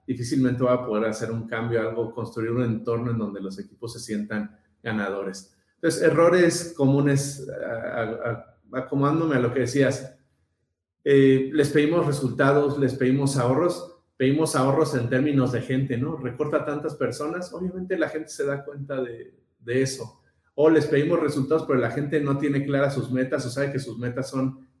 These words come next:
inalcanzables. En una planta que estuve hace unos días, hay un bono bien, bien atractivo de productividad, pero cuando me pongo a ver las condiciones para recibir el bono y les pregunto, bueno, de la población, ¿cuántos reciben este bono? No, pues el diez por ciento.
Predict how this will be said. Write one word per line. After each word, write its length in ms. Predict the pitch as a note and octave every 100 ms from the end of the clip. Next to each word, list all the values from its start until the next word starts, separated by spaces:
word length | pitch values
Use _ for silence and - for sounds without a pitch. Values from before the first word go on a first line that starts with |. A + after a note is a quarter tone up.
| -
inalcanzables. 960 | C3 A2+ A#2 A#2+ A#2+ E3 D#3+ C3+ - A#2+
En 60 |
una 180 | C3 C#3
planta 260 | C#3 C#3 C#3
que 100 | -
estuve 180 | C#3+
hace 180 | C#3 D3+
unos 220 | D3+ D3+
días, 400 | E3 D#3 D3+ - _ _ _
hay 200 | B2+ C3
un 100 | C#3+
bono 240 | C#3 C#3 C3
bien, 320 | C3+ D3 D#3
bien 200 | D3+ D#3
atractivo 600 | D3 B2 A#2+ - C#3+ C3+
de 60 |
productividad, 680 | C#3+ C#3 B2+ C#3 C3+ D#3+ D#3+
pero 180 | B2 A#2
cuando 220 | A2+ A2+
me 80 | A2
pongo 240 | C3+ C#3 C3+
a 40 |
ver 180 | C3+ C3+
las 200 | B2+ A#2
condiciones 420 | A#2+ G#2+ - C#3
para 200 | - A#2
recibir 340 | A2 - B2 C3
el 140 | C3
bono 200 | C3 B2+
y 60 | A2+
les 80 | -
pregunto, 440 | A#2 B2+ B2+ A#2+
bueno, 420 | C3+ B2+ - _ _ _ _ _ -
de 100 | B2+
la 160 | A#2
población, 480 | B2 A#2 A2+ C#3 C#3
¿cuántos 340 | C3+ C3+ D3 B2+
reciben 300 | A#2 C#3+ C#3
este 200 | C3+ C#3
bono? 480 | B2+ D3 F#3 F#3 - _ _ _ _ _
No, 120 | G#2 G2+
pues 120 | -
el 160 | C3
diez 200 | C#3 D#3
por 180 | - C#3+
ciento. 480 | C#3+ D3+ D3 F#3 F3+